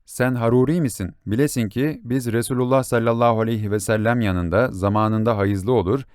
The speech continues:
hayız günlerindeki namazları kaza etmez ve kaza etmekle de emrolunmazdık" karşılığını verdi. Diğer bir rivayette de ziyade olarak Hazreti Ayşe radıyallahu anha, "Biz orucu kaza etmekle emrolunur, namazı kaza etmekle emrolunmazdık." diye buyurmuştur.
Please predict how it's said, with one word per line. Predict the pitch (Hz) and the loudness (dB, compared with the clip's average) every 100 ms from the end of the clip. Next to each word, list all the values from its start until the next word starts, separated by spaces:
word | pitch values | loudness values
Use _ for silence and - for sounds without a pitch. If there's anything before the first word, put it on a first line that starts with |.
| _ _ | _ _
hayız | 117 131 139 | 0 0 2
günlerindeki | 127 123 113 110 101 101 | 0 2 2 0 -2 0
namazları | 92 104 101 104 110 | 0 0 2 2 2
kaza | 104 98 110 | 0 4 4
etmez | 107 104 117 131 | 4 2 0 0
ve | 110 95 | -2 0
kaza | 101 101 110 | 0 4 2
etmekle | 110 123 135 120 104 | 2 -2 -2 0 0
de | |
emrolunmazdık" | 131 113 110 110 107 107 107 85 - | 0 2 2 4 2 2 2 -2 -2
karşılığını | 92 87 92 87 82 80 | -2 0 -2 -2 -2 -2
verdi. | 80 78 - - _ _ - | -2 -2 -8 -16 _ _ -6
Diğer | 117 131 107 | 2 2 4
bir | 98 | 0
rivayette | 90 87 87 85 - 87 | 2 2 2 0 -4 0
de | 104 131 | 2 0
ziyade | 101 98 107 110 | -2 2 2 4
olarak | 139 120 113 113 | 2 2 2 2
Hazreti | 104 98 117 | 0 0 2
Ayşe | 110 107 117 123 | 2 2 0 0
radıyallahu | 101 95 95 92 92 87 | 0 2 2 2 2 0
anha, | 85 87 113 143 _ _ | -2 -2 -2 -2 _ _
"Biz | 127 143 | -6 -4
orucu | 143 127 123 135 | 0 0 0 0
kaza | 127 113 123 | 2 4 2
etmekle | 120 131 - | 2 -4 -2
emrolunur, | 117 113 110 107 117 151 - _ _ | -2 0 2 2 0 -2 -8 _ _
namazı | 107 117 113 123 | -2 2 0 0
kaza | 127 113 120 | -2 2 4
etmekle | 120 127 135 - 139 | 4 2 -2 0 0
emrolunmazdık." | 120 117 113 113 110 107 87 90 | 0 2 2 2 2 0 0 -6
diye | - 87 80 | -2 -2 0
buyurmuştur. | 85 82 82 - 90 - | -2 -2 -6 -6 -8 -8